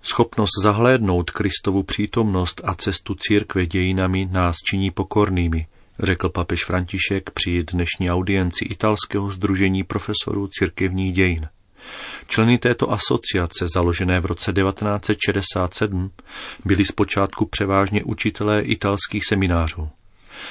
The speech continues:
Dnes do ní patří na sto padesát profesorů státních i církevních univerzit, teologických fakult a dalších institucí. Každé tři roky pořádají sympózia zaměřená na různá historiografická témata.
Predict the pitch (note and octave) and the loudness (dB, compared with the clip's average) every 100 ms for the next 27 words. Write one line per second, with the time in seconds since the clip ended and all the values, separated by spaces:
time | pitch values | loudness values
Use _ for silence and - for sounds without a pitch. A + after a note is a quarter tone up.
0 | - G#2+ B2+ A#2 G2 F#2+ F#2+ F#2 - - | -6 2 4 4 2 2 0 0 0 0
1 | F#2+ F2+ - A2 A2 G#2 - - - - | 0 -2 -2 -2 0 0 0 -2 -2 -2
2 | A2 A2 - F#2+ F#2 F2 - F#2+ F#2+ G#2+ | -2 -2 -2 0 -2 -2 0 0 0 -4
3 | G#2+ - - - G2 - G2+ G#2 A2+ G#2+ | -6 -4 -4 -4 -4 -2 0 0 2 2
4 | G2 F2+ E2+ F2+ - - - F#2+ F#2 E2+ | 4 2 2 -2 -6 -20 -6 0 0 0
5 | F2+ - F#2 - F#2+ - G#2 - - G2 | -6 -6 -6 -4 -4 0 0 0 -6 -2
6 | F#2 F#2 - G#2 - G#2+ - F#2+ - F2 | 0 0 0 -4 -2 -6 -2 -4 -4 -6
7 | - E2 - _ - - - A2 G2+ G#2+ | -4 -6 -8 _ -20 -20 -2 0 4 4
8 | G#2 - G#2 - G#2 - G2 G2+ G2 G2+ | 2 2 0 2 0 2 2 2 2 2
9 | G2+ - G#2+ - G2 F2 F2+ F2 - F#2+ | 2 0 -2 0 0 2 0 -2 0 0
10 | G2 G#2 G#2+ G#2 G#2 G#2 G2 F#2 G2 F#2+ | 2 2 2 0 2 0 0 0 0 0
11 | G2 F#2+ E2+ G#2 - - G2+ G2+ G2 F#2+ | -2 -2 -2 -2 -2 -2 2 2 2 0
12 | F2+ - - - F#2+ - F#2+ F2 - D#2+ | -2 -4 -6 -2 -2 0 0 0 -2 -8